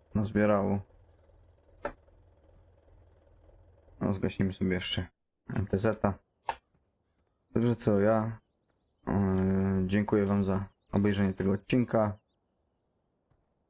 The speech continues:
Jak wspominam, jest to seria A D G T na Lubelskiej Dolinie, tym razem na V trzy jeden Beta.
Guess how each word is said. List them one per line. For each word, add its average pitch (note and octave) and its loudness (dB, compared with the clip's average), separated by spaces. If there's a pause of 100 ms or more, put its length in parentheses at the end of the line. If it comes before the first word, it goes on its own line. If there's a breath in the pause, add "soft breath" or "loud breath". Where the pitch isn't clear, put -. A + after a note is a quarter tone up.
(140)
Jak G2 0
wspominam, G2+ 2
jest F#2+ -4
to G2 0 (920)
seria G2 0
A A2 4
D A2 4
G G#2 2
T G#2 0
na F#2+ 0
Lubelskiej F#2+ 2
Dolinie, F#2+ 2 (260)
tym G2 0
razem F#2 0
na F2+ 0
V F#2 0
trzy - -2
jeden F#2 0
Beta. G#2+ 2